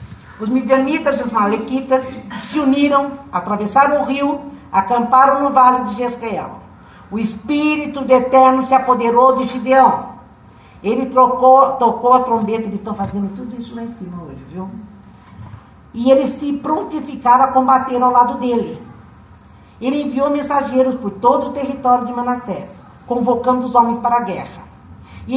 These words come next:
enviou mensageiros também de Zebulon, Aser, Naftali, todos entenderam a convocação, porque era a batalha do Senhor, né? Quem colocava no coração do homem era o Senhor.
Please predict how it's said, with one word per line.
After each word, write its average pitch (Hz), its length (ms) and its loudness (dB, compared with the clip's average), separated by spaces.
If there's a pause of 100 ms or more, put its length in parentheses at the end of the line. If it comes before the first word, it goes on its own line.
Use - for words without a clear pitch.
enviou 254 280 4
mensageiros 247 720 0
também 226 560 0 (200)
de 180 80 -12
Zebulon, 226 760 4
Aser, 226 500 0
Naftali, 226 800 4
todos 277 320 6
entenderam 226 840 -4 (340)
a 185 100 2
convocação, 185 800 -6 (180)
porque 262 260 -12
era 240 300 0
a - 20 -6
batalha 214 420 -4
do 202 100 -10
Senhor, 160 400 -12
né? 165 140 -10
Quem 208 140 -8
colocava 190 520 0
no 180 140 -6
coração 185 420 -6
do 175 100 -8
homem 190 320 0
era 185 100 -4
o 196 60 -6
Senhor. 185 400 -10